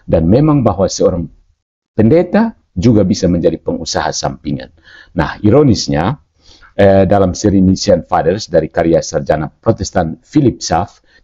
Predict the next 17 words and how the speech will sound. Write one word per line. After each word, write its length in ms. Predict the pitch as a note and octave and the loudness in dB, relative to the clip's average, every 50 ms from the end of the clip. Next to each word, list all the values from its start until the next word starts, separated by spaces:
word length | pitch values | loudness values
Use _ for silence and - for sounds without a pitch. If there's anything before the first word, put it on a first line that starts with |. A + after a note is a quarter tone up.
| - | -2
dia 80 | - F#2 | 0 0
mengatakan 640 | D#2+ E2+ E2+ G2+ G#2 G2+ - F#2+ - G#2 G#2 G#2+ - - | 0 2 2 0 0 0 -2 -2 -4 -4 -4 -6 -10 -6
hal 180 | - F#2 F3 - | -4 -4 -4 -4
tersebut 540 | - D2+ - - E2+ D2 G2 A2+ - - | -8 -10 -8 -6 -4 0 0 -2 -2 -2
saat 260 | - - C#2+ D2 - - E2+ | -4 -2 -2 -2 -2 -4 -4
mengomentari 560 | E2 E2+ E2 D#2+ D#2+ D2 - E2 D#2 D#2 - | -2 0 2 0 0 0 0 0 -2 -2 -2
kanon 260 | - D#2 D2+ C#2+ C2 - | -4 -4 -4 -6 -6 -10
ini. 160 | D#2 C#2+ C2 _ _ _ _ _ | -10 -12 -12 _ _ _ _ _
Ya. 240 | - - - - - - - - - - - - - - _ _ | -12 -12 -12 -12 -12 -20 -20 -18 -18 -18 -18 -18 -20 -20 _ _
Kemuliaan 640 | _ - B2 B2 B2+ B2 C3+ F3+ F3+ B2+ B2 A2+ G#2+ | _ 0 2 4 4 4 4 4 4 4 4 4 2
menciptakan 640 | G#2 G#2 F#2+ - - - - - F#2+ - F#2+ F2 - | 2 2 0 -2 -6 -6 -4 -4 -2 -2 -4 -4 0
kode 240 | - G2+ F2 F2 E2+ | 0 0 2 2 2
moral 320 | F2 F2+ E2+ E2+ D#2+ D2 | 2 2 2 0 -2 -2
baru 240 | D2 A#2 C3 A#2+ G2 | -2 -2 -2 -2 -4
tentang 320 | - - E2 D#2+ - D#2 | -6 -6 -12 -8 -8 -6
subjek 420 | - - - G#2+ F2+ D#2+ E2+ - - - | -6 -4 -2 -2 0 0 -2 -4 -2 -2
riba, 400 | C#3+ E3 G#2+ - E2+ F2 D3 - | 0 0 0 0 -2 -4 -4 -6